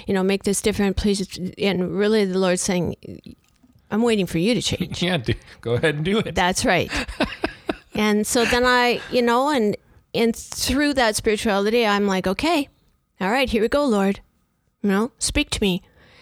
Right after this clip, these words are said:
Speaker 1: And so I started, you know, reaching out to, um, figure out how to do sales, because that was kind of, and I was an order taker.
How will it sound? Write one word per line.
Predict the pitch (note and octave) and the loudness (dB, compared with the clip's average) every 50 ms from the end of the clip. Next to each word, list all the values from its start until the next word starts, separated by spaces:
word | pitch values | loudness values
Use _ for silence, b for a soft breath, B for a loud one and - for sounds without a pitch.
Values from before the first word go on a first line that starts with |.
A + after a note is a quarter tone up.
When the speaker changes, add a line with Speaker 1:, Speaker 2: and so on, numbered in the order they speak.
| b b b b b b | b b b b b b
Speaker 1:
And | G#3+ A3 | -4 -2
so | G#3+ - C4+ B3 A#3+ | 0 0 2 2 4
I | A#3 A#3+ | 4 2
started, | A3+ - - C#4+ D4 D4+ D#4 D#4+ E4 E4 D#4 - - - | 2 0 0 0 0 2 2 2 0 0 0 -4 -12 -4
you | - A#3+ A#3+ | -2 0 2
know, | A3 A3 | 2 2
reaching | G#3 A3 B3 C#4 - - B3+ A#3+ A3+ | 2 2 0 0 2 0 0 2 2
out | A3 A3 A3 G3+ - - | 2 0 0 -2 -2 -2
to, | - B3 A#3 A3+ A3 A3 A3 A3 G#3+ B B B B B B B B B B B B | 0 0 2 2 4 4 4 2 0 B B B B B B B B B B B B
um, | - G3+ G3+ F#3 | -2 -2 -2 -2
figure | - A#3 A3+ A3+ A#3 | -2 -2 0 2 2
out | A3+ A3+ | 2 2
how | A3 G#3 | 0 0
to | G3+ | 0
do | G3 G3 G3 | 0 -2 0
sales, | - - D#3 F#2+ - - - - - - _ _ _ _ _ - - _ - | 0 -2 -2 -4 -6 -8 -8 -10 -10 -10 _ _ _ _ _ -20 -18 _ -2
because | G#3 G#3 - G3+ F#3+ F#3 F#3 - | -2 0 0 0 0 -2 -2 -2
that | G3+ G#3 G#3+ | 0 0 2
was | A3+ A#3 - | 2 0 0
kind | B3+ B3 | -2 -2
of, | - - | -2 -2
and | G#3+ A3 | 0 0
I | C4 | 0
was | C#4+ - G3 | 0 0 0
an | D4 A#3+ - | -2 0 0
order | A3 A3+ G#3+ A3 G#3 | 0 0 2 0 -2
taker. | - - A3+ A3 - - D#3+ - - | 0 -2 -4 -4 -4 -6 -8 -8 -12